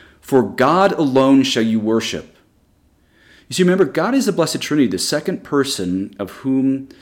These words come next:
second person of the Trinity became incarnate, only him alone, still present in the Eucharist and every tabernacle. And that's the only physical thing on earth we adore. Anything else is idolatry. "By this you know the Spirit of God.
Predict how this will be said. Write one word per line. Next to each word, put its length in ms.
second 340
person 300
of 40
the 60
Trinity 300
became 400
incarnate, 400
only 180
him 160
alone, 340
still 240
present 300
in 40
the 80
Eucharist 320
and 80
every 160
tabernacle. 640
And 80
that's 200
the 180
only 320
physical 400
thing 240
on 120
earth 280
we 100
adore. 420
Anything 540
else 240
is 140
idolatry. 800
"By 160
this 400
you 80
know 280
the 80
Spirit 320
of 60
God. 360